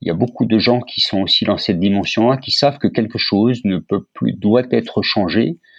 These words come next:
Et c'est de l'ordre d'une réorganisation de la façon dont nous coopérons, dont nous, euh, travaillons, euh, ensemble. Parce que la question qui se pose pour nous aujourd'hui,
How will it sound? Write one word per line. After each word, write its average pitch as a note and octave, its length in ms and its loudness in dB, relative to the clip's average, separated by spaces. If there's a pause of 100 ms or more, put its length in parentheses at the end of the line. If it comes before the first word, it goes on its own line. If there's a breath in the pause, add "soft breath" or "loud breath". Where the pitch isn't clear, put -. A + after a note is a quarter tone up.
(340 soft breath)
Et F#2 360 2
c'est - 240 -2
de F#2+ 120 2
l'ordre A2+ 500 2
d'une F#2+ 460 0
réorganisation A#2 880 2
de B2+ 40 4
la G2+ 120 2
façon A#2 380 0
dont G2+ 140 0
nous G2 140 -4
coopérons, G2+ 720 0
dont F#2 240 -2
nous, F#2 280 0
euh, F2 240 0 (460 soft breath)
travaillons, F#2 760 2
euh, D#2 160 -4 (180)
ensemble. F2 640 0
Parce - 140 -20
que - 80 -16
la B2 120 -4
question C#3+ 360 -2
qui - 160 -6
se - 160 -2
pose A#2+ 260 2
pour F#2 260 -2
nous A2+ 160 4
aujourd'hui, F#2+ 680 0